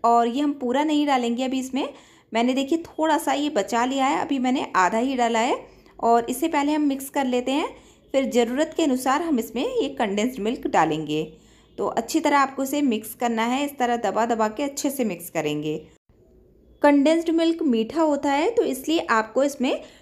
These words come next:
शुगर पाउडर वगैरह नहीं डालना है। तो अच्छी तरीके से इसे मिक्स कर लिया है। और अब देखिए, अभी ये थोड़ा सूखा सूखा सा लग रहा है, तो जो हमारे पास कंडेंस्ड मिल्क बचा है ना, वो भी हम इसमें डाल देंगे। तो ये मैं पूरा डाल देती हूँ।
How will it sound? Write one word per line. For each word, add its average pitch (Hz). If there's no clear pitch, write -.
शुगर 277
पाउडर 240
वगैरह 220
नहीं 254
डालना 180
है। 175
तो 214
अच्छी 247
तरीके 302
से 320
इसे 311
मिक्स 262
कर -
लिया 254
है। 262
और 233
अब 254
देखिए, 269
अभी 302
ये 359
थोड़ा 330
सूखा 302
सूखा 320
सा 320
लग 262
रहा 302
है, 311
तो 311
जो 349
हमारे 285
पास 311
कंडेंस्ड 262
मिल्क 269
बचा 226
है 285
ना, 415
वो 262
भी 277
हम 269
इसमें 269
डाल 190
देंगे। 170
तो 233
ये 254
मैं 262
पूरा 247
डाल 269
देती 269
हूँ। 320